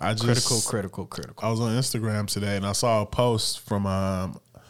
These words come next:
Speaker 1: this lady. I believe she's a therapist, but she was saying that how a lot of her clients are in toxic relationships and how, you know, as clinicians or therapists, we say to, you know, "Get out of this relationship. It's no good for you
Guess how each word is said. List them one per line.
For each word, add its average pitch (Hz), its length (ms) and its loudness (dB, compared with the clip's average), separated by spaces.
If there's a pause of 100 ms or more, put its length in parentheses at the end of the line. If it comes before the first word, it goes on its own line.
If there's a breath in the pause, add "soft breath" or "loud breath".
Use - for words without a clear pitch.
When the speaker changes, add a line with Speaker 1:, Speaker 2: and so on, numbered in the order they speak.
(200 loud breath)
Speaker 1:
this 98 180 0
lady. 107 240 0
I 95 60 0
believe 107 300 0
she's 101 160 -4
a 92 60 -6
therapist, 101 600 -2
but 92 120 -2
she 117 160 0
was 110 120 2
saying 104 360 0
that 95 300 0 (580 loud breath)
how 101 340 2
a 98 40 0
lot 113 240 6
of 117 100 4
her 113 160 2
clients 113 1040 2 (800 loud breath)
are 107 180 2
in 107 140 0
toxic 117 480 2
relationships 107 1000 2
and 101 100 0
how, 104 360 2
you 107 140 0
know, 104 260 0
as 98 520 -2
clinicians 107 960 0
or 98 140 -4
therapists, 110 640 0
we 107 160 -2
say 113 360 2
to, 107 240 -2
you 110 160 -2
know, 110 140 0
"Get 107 140 -4
out 107 140 2
of 107 60 -2
this 107 220 -2
relationship. 101 500 -2
It's 104 120 -2
no 101 160 0
good 117 320 0
for - 120 -6
you 101 280 0